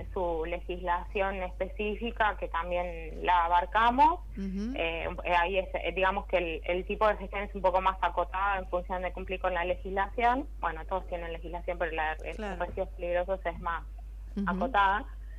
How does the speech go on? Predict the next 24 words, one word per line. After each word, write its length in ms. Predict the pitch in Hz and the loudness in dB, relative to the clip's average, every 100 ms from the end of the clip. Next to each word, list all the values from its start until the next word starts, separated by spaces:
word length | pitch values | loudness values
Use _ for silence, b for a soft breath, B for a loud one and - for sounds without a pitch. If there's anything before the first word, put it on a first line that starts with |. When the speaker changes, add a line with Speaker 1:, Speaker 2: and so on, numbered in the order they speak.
| B B B | B B B
Speaker 1:
Eh, 560 | 202 196 185 175 175 - | 2 2 2 0 -2 -4
y 140 | 214 214 | 0 2
en 100 | 220 | 4
los 140 | 220 | 2
residuos 360 | 240 233 294 330 | 2 2 0 2
industriales, 840 | 285 226 220 220 247 285 320 - | 2 2 0 2 4 6 4 2
bueno, 220 | - 196 185 | 0 0 0
es 60 | |
complejo 440 | - 240 285 339 240 | 0 2 4 4 6
porque 260 | 202 185 | 4 2
en 60 | 180 | -2
un 60 | 180 | 2
parque 260 | 190 208 | 2 2
industrial 520 | 196 175 - 196 214 - | -2 -4 0 4 4 4
se 80 | 185 | 2
pueden 280 | 185 180 175 | 4 2 0
generar 460 | 175 165 170 170 | -6 0 2 2
muchos 480 | 170 165 175 170 165 - - - | -2 -4 -4 -4 -6 -8 -8 -6
tipos 300 | 190 170 170 | -4 -4 -4
de 80 | |
residuos 460 | 156 160 - 175 165 - | -4 -6 -2 0 0 -2
diferentes. 840 | 165 175 160 180 180 175 196 220 208 | -10 -8 -2 0 0 0 -4 -2 -2
Speaker 2:
Ujú. 260 | 180 208 B B B - | -2 -4 B B B 2
Speaker 1:
Eh, 460 | 180 170 170 165 | 4 4 2 -2